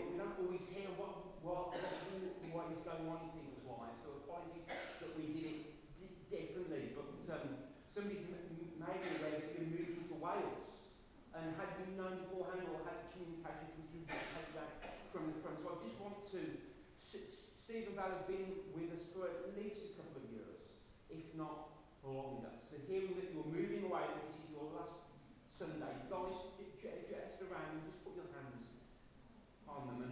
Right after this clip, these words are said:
Holy Spirit, we just pray that God will continue to bless you and guide you as you make this move.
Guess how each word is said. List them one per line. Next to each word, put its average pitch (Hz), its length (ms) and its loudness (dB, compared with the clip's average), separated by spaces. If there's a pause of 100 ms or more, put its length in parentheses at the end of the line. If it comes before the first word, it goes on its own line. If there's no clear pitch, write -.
Holy 240 240 2
Spirit, 226 480 2
we 202 80 -2
just 202 240 -6
pray 196 240 0
that 196 240 0
God 180 240 2
will 180 160 0
continue 185 480 -4
to 160 160 0
bless 156 240 -2 (160)
you 160 240 0 (320)
and 143 240 -2
guide 143 400 4
you 113 160 -2
as 117 160 -4
you 135 80 -4
make 135 320 -4
this - 240 -8
move. 104 320 -6